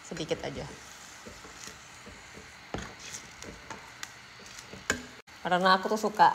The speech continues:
asam-asam yang taste-nya bener-bener asam, seger gitu. Aku tambahin,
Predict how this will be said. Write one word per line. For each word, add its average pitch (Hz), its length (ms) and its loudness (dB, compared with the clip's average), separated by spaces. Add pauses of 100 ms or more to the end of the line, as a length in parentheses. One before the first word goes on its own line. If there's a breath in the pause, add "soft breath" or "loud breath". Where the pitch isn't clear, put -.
asam-asam 185 400 4
yang 185 160 8
taste-nya 196 320 4
bener-bener 180 400 8 (160)
asam, 160 400 2
seger 165 480 8
gitu. 170 400 8 (840)
Aku 170 160 2
tambahin, 170 400 8